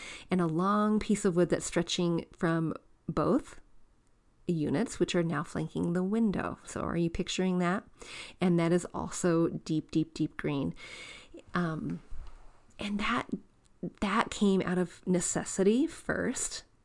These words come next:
because Owen needed a bed. And so when a necessity, when there's something that, uh, necessitates change, that is the thing that drives me forward into the remodel or the redo. I don't, we,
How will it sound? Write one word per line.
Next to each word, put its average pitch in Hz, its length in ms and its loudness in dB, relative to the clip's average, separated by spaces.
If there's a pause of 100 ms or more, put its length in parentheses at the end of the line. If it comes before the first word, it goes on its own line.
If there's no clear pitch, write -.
(360)
because 185 580 2
Owen 175 260 2
needed 160 300 2
a 165 60 0
bed. - 400 -6
And 185 140 4
so 185 280 6
when 185 420 8
a 185 120 4
necessity, 180 1080 2 (680)
when 208 160 8
there's 185 180 4
something 220 380 8
that, 175 440 4 (420)
uh, 185 120 2
necessitates 180 800 0
change, 170 640 0 (400)
that 180 260 4
is 202 200 4
the 220 100 4
thing 180 380 4
that 175 160 0
drives 175 560 0
me 170 160 0
forward 170 520 2
into 180 460 0
the 175 160 -2
remodel 156 680 -6
or 185 140 4
the 175 120 4
redo. 170 440 2
I 170 60 6
don't, 208 340 8
we, 190 280 4